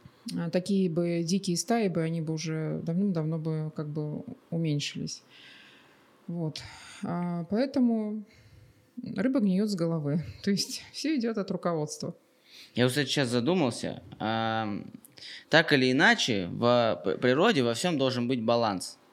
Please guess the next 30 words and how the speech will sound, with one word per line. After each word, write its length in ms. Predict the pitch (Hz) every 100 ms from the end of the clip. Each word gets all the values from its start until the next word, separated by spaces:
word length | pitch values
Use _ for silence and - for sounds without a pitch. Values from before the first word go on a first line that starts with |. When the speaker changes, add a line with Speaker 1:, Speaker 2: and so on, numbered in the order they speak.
| _ _ - - - - - -
Speaker 2:
Я, 160 | 143
конечно, 400 | 175 165 156 -
адекватно 480 | 135 139 151 143 123
понимаю, 400 | - 123 127 120
я 300 | 135 131 104 - - - -
кошатник, 600 | 127 123 117 113 131 139
я 100 | 123
люблю 280 | 120 110 110
кошек, 420 | 117 110 - 123
у 60 | 123
меня 200 | 123 123
кошка, 500 | 120 120 - 127 123 - - - _ -
потому 160 | - 127
что 120 | 123
мне 80 | 127
нравится, 460 | 127 127 117 113 110
что 160 | - 117
она 200 | 110 110
вот 200 | 110 -
презрительно 640 | 123 117 123 123 117 117
так 220 | 117 113
относится 540 | 120 127 123 120 113 113
ко 140 | 113
мне. 280 | 113 113 107 - - _ _ _ _ _ - -
Собака — 420 | 123 135 170 147
это 140 | 131
немножко 380 | 123 123 127 -
другое. 480 | 107 120 120 113 92
Собака — 460 | - 104 123 131 127
это, 420 | 123 123 117